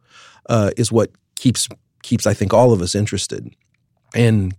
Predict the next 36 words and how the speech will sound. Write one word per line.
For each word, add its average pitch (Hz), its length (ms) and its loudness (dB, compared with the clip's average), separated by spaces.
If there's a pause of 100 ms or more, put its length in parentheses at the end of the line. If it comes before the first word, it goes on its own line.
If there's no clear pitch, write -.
keeps - 240 -2
all 104 140 2
of 98 100 -2
us - 120 -4
excited, 117 440 0
because, 120 300 0 (680)
and 139 100 8
the 135 60 6
writers 156 460 4
just - 340 0 (180)
keep - 360 0
coming 120 340 4
up 107 260 0
with, - 340 0 (200)
you 117 140 0
know, 98 120 4
funny 110 360 2
things. 135 300 2
We 107 100 0
just 113 180 -2
did 117 160 0
a 113 80 0 (160)
table 120 280 0
read 117 180 2
yesterday, 120 640 2
and 107 320 -2
I, 110 280 0 (180)
you 123 140 0
know, 123 340 0
I, 117 140 -4 (200)
I 131 60 2
laughed. 156 540 2
I - 20 0
mean, 117 280 2
like, 117 340 -2
we're 131 320 4